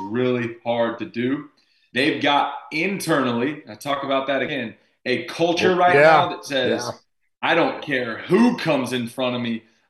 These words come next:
Speaker 1: I'm knocking that sucker out. I don't care where they come from. I don't care who they are. I don't care what their record is. I'm coming for throats." And that's their mentality right now. If they can continue to do that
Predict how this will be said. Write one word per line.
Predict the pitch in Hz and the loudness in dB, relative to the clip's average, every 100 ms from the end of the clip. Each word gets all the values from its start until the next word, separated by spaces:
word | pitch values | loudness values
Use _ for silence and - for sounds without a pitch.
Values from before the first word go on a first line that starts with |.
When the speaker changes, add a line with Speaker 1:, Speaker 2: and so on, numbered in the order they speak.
| _ | _
Speaker 1:
I'm | 135 170 156 | 0 2 2
knocking | 160 160 160 151 | 4 2 2 2
that | 147 131 | 0 -2
sucker | - - - 123 | -2 -2 0 0
out. | 127 104 - - _ _ | 0 -2 -6 -16 _ _
I | 135 156 | -2 -2
don't | 120 | -2
care | 147 113 104 | -2 -2 0
where | 147 208 | 2 2
they | 208 180 | 2 0
come | - 170 160 | 0 -2 -2
from. | 165 - | -2 -2
I | 139 139 | -2 -6
don't | 135 | -4
care | 123 110 | -6 0
who | 165 | 0
they | 214 196 | 2 2
are. | 160 147 147 139 | 2 2 0 -2
I | 151 | -4
don't | 143 | -4
care | 139 117 | -6 -6
what | 110 190 202 | -2 -2 0
their | 170 | -2
record | 151 143 139 135 | -2 -2 -4 -4
is. | 131 127 - _ _ _ | -4 -6 -14 _ _ _
I'm | 139 165 - | -4 -2 -2
coming | 170 165 160 147 | -2 0 -2 -4
for | - 113 | -8 -10
throats." | - 135 139 - - - - _ _ _ _ - | -2 2 2 0 -6 -12 -16 _ _ _ _ -2
And | 120 | 0
that's | 143 147 - | 0 0 0
their | 160 | 0
mentality | 139 123 117 135 131 117 110 | 0 -2 0 2 2 2 0
right | 107 113 101 | 0 -2 -2
now. | 101 101 82 - _ _ - | -4 -4 -4 -14 _ _ -8
If | 113 110 | -6 -2
they | 143 165 | 0 0
can | 185 160 | -2 -4
continue | - 143 120 - 185 185 156 | -4 -4 -4 -4 -2 0 0
to | 139 113 | -2 0
do | 143 165 | 2 4
that | 170 180 | 4 0